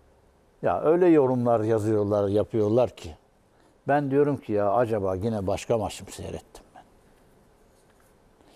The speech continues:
Yani Icardi gol atmadı diye Icardi'yi yerin dibine batırıyorsanız olmaz.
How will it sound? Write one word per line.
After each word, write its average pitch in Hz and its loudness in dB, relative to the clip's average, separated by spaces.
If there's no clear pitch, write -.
Yani 160 2
Icardi 160 0
gol 160 4
atmadı 151 -2
diye 143 4
Icardi'yi 147 0
yerin 151 2
dibine 151 0
batırıyorsanız 139 0
olmaz. 135 -2